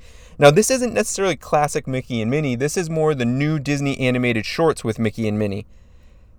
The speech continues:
That's the type of animation style. But they're calling this two and a half D. So basically, with the aid, without the aid of glasses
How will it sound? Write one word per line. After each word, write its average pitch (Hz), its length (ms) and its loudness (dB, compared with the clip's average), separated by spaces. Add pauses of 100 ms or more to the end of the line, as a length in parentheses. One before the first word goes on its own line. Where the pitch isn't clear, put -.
That's 143 240 8
the 143 80 -4
type 143 200 4
of 123 160 0
animation 123 560 2
style. 95 440 2 (380)
But 107 140 0
they're 165 80 0
calling 233 340 0
this 202 160 0
two 185 240 -4
and 180 80 0
a 160 60 2
half 151 340 0
D. 123 340 -2 (400)
So - 140 0
basically, 185 480 2
with 147 200 2
the - 180 4
aid, 160 420 2
without 156 480 4
the 165 180 2
aid 151 200 2
of 117 120 0
glasses 131 680 4